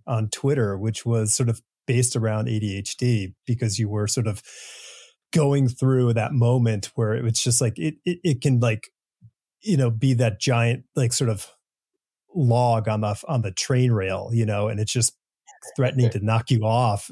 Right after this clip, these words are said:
And, um, and, and yeah, I, I mean, dude, it's like the, it is my daily struggle. Like, it is a, it is a consuming. Do you have any, you know, techniques, tactics, and procedures <laughs> that you employ to?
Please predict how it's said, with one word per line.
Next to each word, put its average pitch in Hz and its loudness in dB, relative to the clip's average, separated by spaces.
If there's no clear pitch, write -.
And, 117 2
um, 107 0
and, 156 0
and 135 6
yeah, 151 2
I, 135 2
I 139 2
mean, 123 4
dude, 156 -2
it's 139 2
like 120 2
the, 117 0
it 190 2
is 165 2
my 127 0
daily 143 0
struggle. 131 -4
Like, 123 2
it 123 2
is 117 2
a, 135 0
it 170 0
is 113 2
a 101 -4
consuming. 120 0
Do 131 0
you 151 2
have 151 -2
any, 151 0
you 147 4
know, 127 4
techniques, 139 0
tactics, - -2
and 120 6
procedures 143 2
<laughs> - 0
that 165 2
you 160 2
employ 143 2
to? 127 0